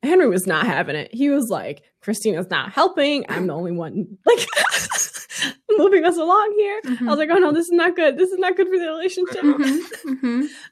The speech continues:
Speaker 1: Um, and then the stand-up paddleboarding, though, I was like, "Oh, like,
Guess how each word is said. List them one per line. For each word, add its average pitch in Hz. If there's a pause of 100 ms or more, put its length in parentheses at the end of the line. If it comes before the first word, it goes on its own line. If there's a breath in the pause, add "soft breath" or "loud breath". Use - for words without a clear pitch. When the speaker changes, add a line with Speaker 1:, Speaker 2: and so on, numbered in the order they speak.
(180)
Speaker 1:
Um, 220 (120)
and 269
then 277
the 214
stand-up 277
paddleboarding, 311
though, 180
I 170
was 214
like, 220
"Oh, 453
like, 170